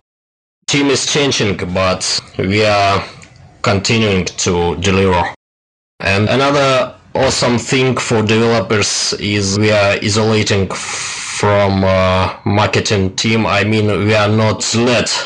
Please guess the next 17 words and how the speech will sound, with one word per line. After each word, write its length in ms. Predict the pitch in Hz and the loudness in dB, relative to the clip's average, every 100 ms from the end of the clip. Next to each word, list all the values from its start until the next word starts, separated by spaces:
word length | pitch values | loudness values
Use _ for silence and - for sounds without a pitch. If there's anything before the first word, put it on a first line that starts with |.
| - | -2
by 360 | 92 90 87 - - - - | 0 0 0 -4 -16 -16 -2
guys. 360 | 87 80 - - - - - - _ _ _ 110 | 0 0 -4 -10 -20 -20 -20 -20 _ _ _ -2
So 220 | 101 95 | 2 2
we 220 | 104 104 | 2 2
are 420 | 104 98 95 - - | 2 2 0 -2 -2
completely 640 | 98 95 107 95 98 92 | 0 2 0 0 0 0
free 580 | - - 101 101 90 85 - - | -2 -2 0 2 0 -2 -8 -6
to 360 | 98 87 87 | -2 0 0
implement 540 | 82 92 101 98 104 98 | 0 0 0 0 0 0
something, 480 | 95 90 - 90 - | 0 0 0 -2 -2
and 520 | 87 87 87 78 85 | -2 0 0 0 0
then 200 | 95 92 | 0 2
marketing 520 | 95 92 98 90 90 | 0 0 0 -2 -4
team 360 | - - 92 90 | -6 -4 -2 -2
is 280 | 69 80 - | -4 -4 -6
just 360 | 87 85 - | -2 -2 -2
promoting 580 | 90 87 90 87 87 78 | -4 -2 0 -2 -4 -4